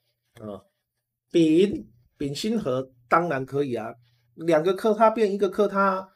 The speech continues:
再来丁也可以啊。所以呢，再来戊啊，这不用讲了；己不用讲了；庚不用讲了，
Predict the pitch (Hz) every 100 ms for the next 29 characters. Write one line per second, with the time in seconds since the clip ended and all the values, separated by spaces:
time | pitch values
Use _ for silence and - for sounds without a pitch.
0 | _ - 170 143 - - 190 208 214 _
1 | _ _ _ 135 117 113 143 175 143 147
2 | 151 _ _ _ _ _ _ _ _ _
3 | - 262 208 202 - _ _ _ _ _
4 | 247 196 - - - _ 247 196 135 -
5 | 120 170 175 202 180 131 107 110 _ _
6 | _ _ _ _ _ _ _ _ _ 143
7 | 139 139 175 196 202 _ _ 151 180 175
8 | 113 107 113 _ _ _ _ 208 208 208
9 | 214 240 _ - 147 151 113 95